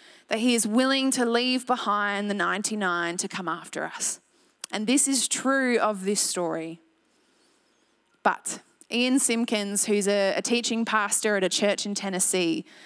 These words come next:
suggests that there is something else as well for us to notice about God in this story.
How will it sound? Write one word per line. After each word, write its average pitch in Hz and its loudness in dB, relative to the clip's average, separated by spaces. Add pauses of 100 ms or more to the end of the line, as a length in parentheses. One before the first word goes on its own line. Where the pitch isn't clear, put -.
(220)
suggests 240 4
that 220 0
there 226 4
is 214 2
something 269 2
else 233 2
as 196 0
well 185 2 (280)
for 220 4
us 196 0
to 226 2
notice 196 2
about 185 0
God 180 2
in 185 -4
this 170 -2
story. 170 -2